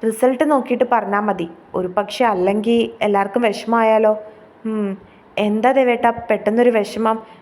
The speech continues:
ഇപ്പോൾ വേണ്ടായിരുന്നു എന്ന് തോന്നുന്നുണ്ടോ?" "ദക്ഷി," അവൻ ശാസനയോടെ വിളിച്ചു. അവൾ ഞെട്ടി അവൻ്റെ മുഖത്തേക്ക് നോക്കി.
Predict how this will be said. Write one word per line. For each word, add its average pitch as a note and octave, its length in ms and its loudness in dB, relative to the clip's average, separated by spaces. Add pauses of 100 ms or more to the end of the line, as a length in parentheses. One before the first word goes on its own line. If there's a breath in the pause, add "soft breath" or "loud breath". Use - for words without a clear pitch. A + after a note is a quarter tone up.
(160 loud breath)
ഇപ്പോൾ B3+ 320 0
വേണ്ടായിരുന്നു A#3 680 2
എന്ന് C4 200 0
തോന്നുന്നുണ്ടോ?" G#3 560 2 (600)
"ദക്ഷി," C#4 460 2 (440)
അവൻ G4+ 260 2
ശാസനയോടെ B3 720 2
വിളിച്ചു. G#3 380 -2 (400)
അവൾ F#4 260 4
ഞെട്ടി E4 380 0
അവൻ്റെ B3 260 2
മുഖത്തേക്ക് A3+ 500 2
നോക്കി. G3 320 0